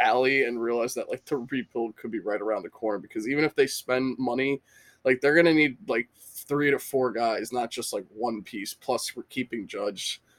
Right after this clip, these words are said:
Like, I don't see it happening. So, like, if you're the Yankees right now, just, like, just throw in the towel, because it's, it's over. You, you blew it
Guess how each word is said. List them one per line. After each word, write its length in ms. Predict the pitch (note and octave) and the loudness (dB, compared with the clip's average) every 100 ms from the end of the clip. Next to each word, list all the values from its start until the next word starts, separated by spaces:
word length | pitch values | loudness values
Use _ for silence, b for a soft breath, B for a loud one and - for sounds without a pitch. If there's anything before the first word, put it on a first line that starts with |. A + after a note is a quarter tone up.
| b A#2 | b -2
Like, 140 | A#2 | 6
I 100 | D3 | 8
don't 160 | D3 B2+ | 8 4
see 180 | C3 A#2 | 0 0
it 80 | |
happening. 440 | A#2 A2 - A2 G#2+ | 0 -2 -2 -4 -4
So, 180 | - A#2 | -2 -2
like, 180 | A2+ | -2
if 80 | B2+ | -2
you're 140 | C3+ D3+ | 2 2
the 80 | C3+ | 4
Yankees 400 | C3 B2+ C3 B2+ | 2 0 -2 0
right 160 | B2 A2+ | 0 0
now, 180 | A#2+ | -2
just, 220 | A2+ - B2 | -4 -4 -4
like, 300 | G#2 - _ _ _ b b b _ | -4 -6 _ _ _ b b b _
just 180 | B2+ - | -10 0
throw 160 | D3 C#3+ | 2 4
in 60 | |
the 60 | A#2 | 2
towel, 320 | - A2+ G#2+ | -2 -2 -2
because 380 | - - A#2 G#2 | -4 -6 -6 -4
it's, 160 | A#2 A#2 | -6 -2
it's 200 | B2+ B2+ | -2 0
over. 280 | A2 G#2+ G2+ | -2 -2 -2
You, 180 | G#2+ - - | -4 -6 -6
you 140 | B2 | -4
blew 300 | A2+ A2 A#2+ | -2 0 0
it 80 | G#2 | 0